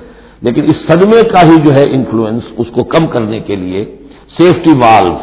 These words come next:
نسیان کا مادہ اللہ تعالیٰ نے عورت میں زیادہ رکھ دیا، اسی لیے پھر اس قانون شہادت کے اندر ایک مرد کی جگہ دو عورتوں کو وہاں پر اس کا نصاب رکھا گیا۔ الرجال قوامون علی النساء بما فضل اللہ بعضهم علی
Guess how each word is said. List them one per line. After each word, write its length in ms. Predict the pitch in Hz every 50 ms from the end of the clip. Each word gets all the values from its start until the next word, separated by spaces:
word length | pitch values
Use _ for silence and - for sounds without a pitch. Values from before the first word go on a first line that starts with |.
| - -
نسیان 560 | 127 151 143 - - 143 160 175 196 214 220 208
کا 120 | - 175 170 151
مادہ 340 | 135 135 135 131 131 151 143
اللہ 280 | 120 110 107 110 107 101 -
تعالیٰ 300 | 92 98 104 101 98 95
نے 80 | 104 110 -
عورت 260 | - 101 101 95 - -
میں 100 | 104 107 -
زیادہ 220 | 78 78 76 -
رکھ 200 | - - - - -
دیا، 160 | - - - _ _ _ _ _ _ _ _ _ - - - - - - - 147
اسی 200 | 143 - 175 180 170
لیے 160 | 160 160 165 151 -
پھر 100 | 143 143
اس 160 | 131 117 - - -
قانون 380 | 120 120 117 135 147 151 139 127 123 117 -
شہادت 340 | 104 101 117 120 120 110 - -
کے 100 | 92 90
اندر 240 | 92 95 98 113 123 - - - - - - - -
ایک 180 | - 135 156 - -
مرد 240 | 131 135 123 - -
کی 80 | 123
جگہ 220 | 117 117 120 147 147 98 92 104
دو 80 | 175 175 165
عورتوں 360 | - 95 87 85 - - 87 - -
کو 100 | 87 90 - - - - -
وہاں 220 | - 95 90 110 - -
پر 100 | 98 101
اس 120 | 98 90 - -
کا 80 | 98
نصاب 340 | 90 85 - - 92 87 - -
رکھا 220 | - - - -
گیا۔ 240 | - - - - - - - - 359 - - - - 254 - - - - - _ _ _ _ - - - - - - - - - - - -
الرجال 460 | - 180 190 190 190 185 196 208 220 226 - -
قوامون 520 | 196 190 180 185 180 175 180 214 226 226
علی 160 | 214 190 175 185
النساء 460 | 170 170 170 151 - 165 185 208 208 196 185
بما 220 | 175 175 185 180 170 - -
فضل 280 | 233 233 220 220 185 175
اللہ 280 | 160 160 165 160 143 147 143
بعضهم 340 | 139 139 139 127 139 135 120
علی 180 | 113 113 110